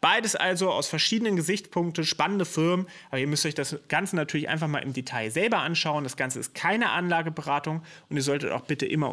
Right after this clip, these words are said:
unseren Disclaimer beachten. Gehe ich gleich nochmal kurz drauf ein. Andere interessante Firmen findet ihr auf axinocapital punkt de, dann einfach hier oben auf Aktien klicken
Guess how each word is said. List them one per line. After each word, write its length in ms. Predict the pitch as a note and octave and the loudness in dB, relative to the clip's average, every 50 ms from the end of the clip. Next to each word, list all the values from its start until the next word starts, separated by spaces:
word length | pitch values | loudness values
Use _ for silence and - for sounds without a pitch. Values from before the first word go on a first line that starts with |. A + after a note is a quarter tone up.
| B2 C#3 | -2 0
unseren 300 | D#3+ E3 F3 D#3+ D#3 D3 | 2 2 4 4 2 2
Disclaimer 480 | C#3+ C3 - - - C3+ C#3+ D#3 D3+ C3 | 0 0 -2 -2 -2 0 0 0 0 0
beachten. 600 | B2 - - F3 - - - - G3 G3+ G#3 G3+ - - - - - | 0 0 0 0 0 0 0 0 0 0 0 -2 -6 -14 -14 -8 -4
Gehe 120 | - C3+ C3+ | -2 -2 0
ich 60 | - | 2
gleich 180 | - A#2 F3+ | 2 2 2
nochmal 200 | G3+ G3 F3 E3 | 4 2 2 2
kurz 240 | D#3+ - E3 D#3 - | 0 0 -2 -2 0
drauf 180 | - C3+ C3+ - | -2 -2 -2 0
ein. 220 | - C3 C3+ C#3 | 0 0 0 2
Andere 380 | - - D3 F#3 G3+ F3+ E3 B2+ | 2 2 4 4 4 4 2 2
interessante 520 | A#2 C#3+ - - C#3 - D3+ D#3 D3+ D3 | 0 0 -2 -4 -2 0 0 0 -2 -2
Firmen 340 | C3+ - - D#3+ E3 F3 F3 - - - - | -2 0 2 2 2 2 0 -2 -8 -10 -4
findet 320 | - D#3 D3+ D#3 C#3+ - | 0 0 0 2 0 0
ihr 80 | G#2+ A#2+ | -2 0
auf 100 | - - | -2 -2
axinocapital 800 | A#2+ - - - C3 B2 A#2 - D3 C#3+ D3 D3+ - - C#3+ B2+ | -4 -4 -4 -4 -2 -4 -2 -2 -2 -2 -2 -2 -2 -2 -2 -2
punkt 320 | C3 - B2+ B2+ A#2+ - | -2 -4 -4 -4 -4 -4
de, 320 | - - - E3+ F#3+ F#3+ - - - - - | -2 0 2 2 2 0 -2 -6 -18 -10 -6
dann 120 | - - | -4 -2
einfach 260 | G2 G2 D3 - C3+ | -2 -2 -2 -4 -4
hier 140 | B2 - C3+ | -4 -2 0
oben 200 | C3+ D3 D3+ C#3+ | 0 0 0 0
auf 240 | - - - - - | 0 -2 -2 0 0
Aktien 400 | - G3 - - - E3+ D3 C#3+ | 0 0 0 0 2 2 2 2
klicken 400 | - - C#3+ C3+ - D#3 D3 | 0 -2 -2 -2 0 -2 -2